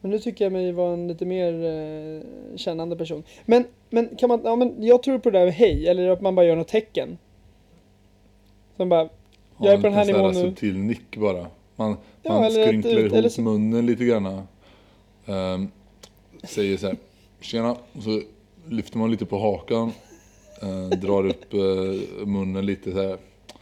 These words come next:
Speaker 2: Blinka gärna lite med ena ögat också, så här: "Tjena."
Speaker 1: Fy fan, vad vidrigt.
Speaker 2: Men, ja, men
Speaker 1: är,
Speaker 2: jag tror
Speaker 1: är
Speaker 2: jag
Speaker 1: det
Speaker 2: skulle vara bättre. Helt ärligt nu, för man har ju, man får ju ändå tänka på det här. Hur många andra situationer är det så att du liksom så här,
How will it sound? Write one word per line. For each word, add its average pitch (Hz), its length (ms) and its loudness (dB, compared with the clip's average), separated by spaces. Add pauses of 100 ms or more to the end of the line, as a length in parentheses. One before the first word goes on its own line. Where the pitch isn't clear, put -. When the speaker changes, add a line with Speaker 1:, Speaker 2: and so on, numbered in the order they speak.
(560)
Speaker 2:
Blinka 120 560 2
gärna 127 160 4
lite 117 540 -2
med 143 140 -2
ena 113 180 -2
ögat 117 500 0
också, 95 240 -4
så 95 80 -6
här: 92 120 -8 (800)
"Tjena." 120 380 -6 (1040)
Speaker 1:
Fy - 180 -14
fan, - 580 -10
vad 202 180 -6
vidrigt. 190 420 -6 (1000)
Speaker 2:
Men, 233 120 8
ja, 233 80 8
men 226 80 4
Speaker 1:
är, 226 100 6
Speaker 2:
jag 240 120 4
tror 269 100 4
Speaker 1:
är 214 40 10
Speaker 2:
jag 214 100 8
Speaker 1:
det 208 60 4
Speaker 2:
skulle 127 140 4
vara 117 140 4
bättre. 107 400 0 (200)
Helt 151 240 0
ärligt 165 220 4
nu, 120 100 -2
för 127 160 -4
man 131 180 -4
har 139 160 0
ju, 160 180 -2 (260)
man 135 240 -6
får 143 100 -4
ju 139 60 -2
ändå 110 140 -4
tänka 139 260 -8
på 170 80 -4
det 135 60 0
här. 104 80 -8 (520)
Hur 151 200 -4
många 151 240 -4
andra 117 200 -4
situationer 117 640 -4
är 104 200 -6
det 98 60 -8
så 101 300 -4
att 95 120 -12
du 107 100 -8
liksom 92 220 -10
så 95 100 -10
här, 98 160 -14